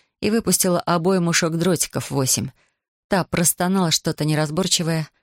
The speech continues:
ноги ее подкосились, и она рухнула лицом в гравий.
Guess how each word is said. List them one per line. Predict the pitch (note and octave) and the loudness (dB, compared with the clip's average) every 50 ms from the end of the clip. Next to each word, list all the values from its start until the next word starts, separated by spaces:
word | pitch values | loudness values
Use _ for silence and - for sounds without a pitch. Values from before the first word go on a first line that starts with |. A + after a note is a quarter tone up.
| _ _ - | _ _ -2
ноги | - G3+ F#3+ - C#3+ | 0 0 2 2 2
ее | C#3+ C#3 | 0 0
подкосились, | - - - - - C#3 C#3+ - G3+ G3 F3+ E3+ - - - _ _ _ _ _ _ - | 0 -4 -8 -4 -2 0 0 2 2 2 0 0 -2 -4 -6 _ _ _ _ _ _ -2
и | - A#3+ | 0 0
она | G3+ D3+ D3 C#3 C3+ | 0 2 2 0 2
рухнула | - D#3 - - - C#3+ C#3+ C3+ | 0 -2 -2 -2 -2 -2 0 0
лицом | C3 A#2+ A#2+ - - C3+ C3 B2 | 0 0 0 0 -2 -2 -2 -4
в | A#2+ | -4
гравий. | - C3+ C#3 C#3 B2+ C#3 C3 | -2 -2 -2 -2 -4 -6 -8